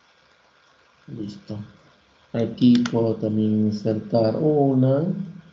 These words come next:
pero acá solamente inserto esta de acá. Acá no necesito insertar ninguna.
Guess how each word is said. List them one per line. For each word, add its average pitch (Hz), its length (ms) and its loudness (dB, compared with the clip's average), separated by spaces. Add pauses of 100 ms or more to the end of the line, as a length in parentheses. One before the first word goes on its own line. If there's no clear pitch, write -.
(280)
pero 120 160 2
acá 120 260 0
solamente 107 540 0
inserto 110 800 -2 (320)
esta 120 240 -6
de 123 140 2
acá. 147 360 0 (1900)
Acá 123 320 0
no 113 140 0
necesito 110 580 -6
insertar 127 520 0
ninguna. 139 800 0